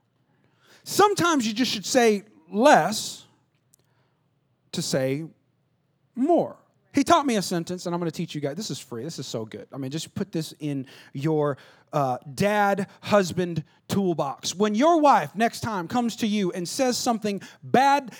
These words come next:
that happened to her in her life, this is a great statement to say, all right? And if you're offended by this, I apologize. But this is what you should say. "Honey, I'm sorry.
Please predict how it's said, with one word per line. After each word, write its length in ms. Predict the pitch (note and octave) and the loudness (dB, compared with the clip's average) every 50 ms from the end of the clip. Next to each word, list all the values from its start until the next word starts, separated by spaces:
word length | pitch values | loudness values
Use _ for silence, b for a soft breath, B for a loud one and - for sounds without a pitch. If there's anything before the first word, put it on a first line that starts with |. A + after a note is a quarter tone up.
| B B | B B
that 160 | - D#3 - | -4 -2 -2
happened 480 | - - B3 B3+ A#3+ - A#3+ A#3 A#3+ - B B B B | 0 2 4 4 4 4 0 -4 -4 -6 B B B B
to 100 | - E3+ | 0 0
her 400 | D3+ - - B3 A#3+ A#3 A#3+ A3 - B B | 2 2 4 6 6 6 6 4 2 B B
in 100 | B D3+ | B -6
her 280 | C#3 B2+ E3+ A#3 A#3 G#3 | -4 0 2 4 4 6
life, 500 | G3+ G3 F#3+ F#3+ G3+ G3 - - - - - | 4 4 2 0 -2 -4 -8 -14 -20 -8 -4
this 180 | - C#4 B3 A3+ | -2 0 0 0
is 80 | G3 | -2
a 80 | F3 D#3+ | -4 -2
great 240 | C#3+ D#3+ F3 E3 - | -2 -2 -2 -2 -4
statement 400 | - - F3+ E3 D3 D#3 D#3+ - | -6 -6 -6 -6 -4 -6 -10 -10
to 80 | D#3 D3 | -10 -10
say, 260 | - - B2+ A2 G#2+ | -10 -10 -10 -8 -6
all 120 | A#2+ C3 | -4 -2
right? 220 | C#3+ D#3+ E3 E3 - | 0 0 0 -2 -2
And 100 | C3+ C#3 C3+ | -6 -8 -8
if 100 | B2+ - | -6 -6
you're 100 | B2+ B2+ | -8 -6
offended 260 | - E3 E3 D#3 D3 | -6 -6 -6 -6 -4
by 120 | D3 C#3+ | -6 -6
this, 180 | C#3+ C3+ - - | -6 -6 -8 -10
I 80 | A#2 | -12
apologize. 480 | A#2+ - - A#2 G#2 G#2 - F#2+ - - | -12 -10 -12 -12 -12 -12 -16 -18 -16 -12
But 160 | - C3 C3 | -10 -6 -4
this 180 | D#3+ A#3 - G#3 | -2 -2 -2 -2
is 80 | F#3+ | -2
what 140 | E3+ G3 F3 | -2 -2 -2
you 80 | F3 E3+ | -4 -4
should 160 | - D#3 C#3 | -6 -8 -8
say. 220 | - - C#3 B2 - B B B B B B B | -6 -6 -6 -6 -8 B B B B B B B
"Honey, 420 | B - C4 D#4 D#4 D#4 D#4 C#4+ B3+ - _ _ b b b b _ _ _ - | B 0 2 4 4 4 2 0 -4 -10 _ _ b b b b _ _ _ -14
I'm 140 | - - | -12 -10
sorry. 580 | - - - G3+ F#3+ F#3 F3+ F#3 F#3 F#3 F#3+ | -8 -6 -2 -2 -2 -2 -2 -4 -6 -8 -12